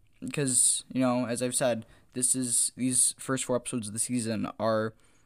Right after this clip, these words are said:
just completed versions of an-, animatronics, 'cause, you know, the Clone Wars was canceled, but, you know, season six was already done, that was released on Netflix, and then season seven was supposed to start out with the Bad Batch,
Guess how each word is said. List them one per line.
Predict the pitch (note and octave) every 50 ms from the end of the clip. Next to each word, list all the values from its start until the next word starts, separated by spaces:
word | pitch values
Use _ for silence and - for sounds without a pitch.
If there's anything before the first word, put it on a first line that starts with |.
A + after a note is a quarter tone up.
| _ _ _ _ _ -
just | A#2 B2+ - - _ _ _ -
completed | - C3+ B2+ - - C3 B2 C3 A#2+
versions | A#2 A2 A#2+ B2 A#2 A2+ B2 A#2 -
of | A#2+ A#2 A2+ - - - _ -
an-, | - - - - _ _ _ _ _ -
animatronics, | - B2+ B2+ A#2+ A#2+ A2+ - B2 G#2+ G2 - - - - -
'cause, | - - A2 A2 G#2+ - - -
you | A#2+
know, | G#2
the | E2+ -
Clone | - - F#2+ -
Wars | - - -
was | - - - -
canceled, | - - D3+ D3+ D3+ - - D3 C#3 C3+ C#3 C3 - - - - - - _ _ _ _ _ _ _ _ _ _ _ _ _ _ _ _ _ _ _ _ _ _ -
but, | B2+ B2+ G#2+ C3 B2+ A#2+ A#2 A2+
you | F#2
know, | B2+ B2+ A#2 A#2+
season | A#2 - C3 A#2+ A2 A#2
six | A2 - C3 A#2+ -
was | A2+
already | A#2 G#2+ G#2 A2
done, | G#2 C#3 C#3+ D3
that | C3+ A#2+
was | G#2+ G#2+ G#2+ -
released | A2 G#2+ G#2 A2+ -
on | G2 A2
Netflix, | B2 B2+ B2 - C3+ C3 C3 - -
and | B2+ A#2+
then | A2+ A2 A2+
season | - - A#2 G2+ A2+ A2+
seven | - - D#3 D#3+ D3+ C#3+
was | B2 A2
supposed | - G2+ A2+ -
to | -
start | - - A#2 A2+
out | G#2+
with | - -
the | -
Bad | - B2+ C3 C3+ C3+
Batch, | A#2+ C3+ B2+ C3 B2+ - - -